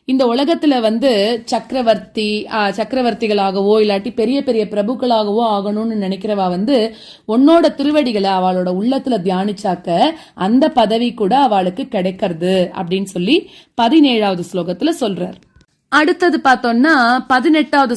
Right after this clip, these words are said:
ஸ்லோகத்துல நம்மளுக்கு மோட்சம் கிடைக்கணும் அப்படின்னாக்க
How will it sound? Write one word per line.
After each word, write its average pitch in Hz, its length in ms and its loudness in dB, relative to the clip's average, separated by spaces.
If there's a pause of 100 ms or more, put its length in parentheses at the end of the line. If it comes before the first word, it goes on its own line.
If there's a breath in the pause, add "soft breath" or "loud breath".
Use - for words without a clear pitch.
ஸ்லோகத்துல 220 440 -2
நம்மளுக்கு 226 280 2
மோட்சம் 269 440 0
கிடைக்கணும் 220 480 0
அப்படின்னாக்க 202 540 0